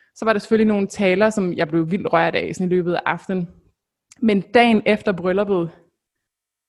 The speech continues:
omkring frokosttid, der vrælede jeg bare. Og det stoppede ikke, og jeg tager ikke, altså jeg, jeg tager ikke pis på det, når jeg siger, at det stoppede ikke i syv dage. Hvor jeg i hvert fald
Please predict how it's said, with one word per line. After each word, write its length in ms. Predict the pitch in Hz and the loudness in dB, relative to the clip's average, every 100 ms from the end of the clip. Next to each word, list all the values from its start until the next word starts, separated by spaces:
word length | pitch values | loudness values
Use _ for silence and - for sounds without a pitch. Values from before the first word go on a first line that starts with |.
| _ - | _ -8
omkring 480 | 202 190 - 220 - - | -6 -6 -4 -6 -6 -16
frokosttid, 800 | - 226 240 269 - - 240 - - _ _ _ _ - | -2 -2 0 -6 -10 -6 -6 -6 -14 _ _ _ _ -2
der 180 | 196 175 - - _ _ _ _ 175 | 0 0 -6 -20 _ _ _ _ -10
vrælede 460 | 165 170 156 175 | 0 2 2 0
jeg 100 | 151 | 0
bare. 240 | - - 151 - _ _ | -2 -2 -4 -10 _ _
Og 120 | 196 | -4
det 80 | 175 | -4
stoppede 460 | - 226 202 220 226 | 0 4 4 6 6
ikke, 140 | 208 | 6
og 40 | 180 | 2
jeg 80 | 175 | 2
tager 160 | 190 | 0
ikke, 120 | 180 - - | -2 -4 -6
altså 140 | 180 | -4
jeg, 80 | 175 - _ _ _ _ - | -4 -6 _ _ _ _ -2
jeg 120 | 190 | 0
tager 120 | 202 | 0
ikke 140 | 190 - | -6 -10
pis 260 | - 240 - | -2 -2 0
på 80 | 208 | -4
det, 100 | 190 | -2
når 80 | 180 | -6
jeg 80 | |
siger, 140 | 170 190 | -2 -2
at 40 | |
det 80 | 175 | -2
stoppede 460 | - 190 190 214 196 | 0 0 2 2 2
ikke 180 | 190 - _ _ _ - | 0 -14 _ _ _ -8
i 80 | |
syv 400 | 196 - - 220 | -8 -6 -2 -2
dage. 340 | 175 - - 156 _ _ _ _ _ _ _ _ | -2 -6 -8 -10 _ _ _ _ _ _ _ _
Hvor 160 | - 196 | 0 4
jeg 120 | 180 | 4
i 20 | |
hvert 180 | 170 202 202 | 4 2 4
fald 220 | 233 | 2